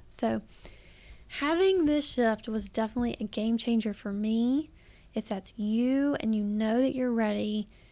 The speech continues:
to work on those limiting beliefs, keeping you stuck at the current level you're at, then you can just shoot me a message and we'll talk about how I can support you. Um, that's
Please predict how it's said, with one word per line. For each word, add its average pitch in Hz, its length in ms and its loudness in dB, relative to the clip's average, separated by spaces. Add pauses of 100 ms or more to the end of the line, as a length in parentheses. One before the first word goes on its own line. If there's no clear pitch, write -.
(160)
to - 160 0
work 220 280 0
on 247 100 2
those 233 200 0
limiting 226 460 0
beliefs, 214 440 0
keeping 262 400 2
you 262 60 4
stuck 202 540 -4 (400)
at - 100 -8
the - 60 -8
current - 340 -4
level 226 300 -2
you're 214 240 -4
at, 208 520 -6 (440)
then 226 100 0
you 247 100 4
can 262 120 4
just 240 160 2
shoot 226 180 0
me 220 140 0
a 214 60 -2
message 254 720 -2 (960)
and 240 120 2
we'll 240 100 0
talk 220 220 -4
about 220 220 0
how 220 300 -4
I 214 100 -4
can 214 340 -2
support 214 420 -4
you. 311 280 0 (1120)
Um, 220 380 0
that's 226 220 -2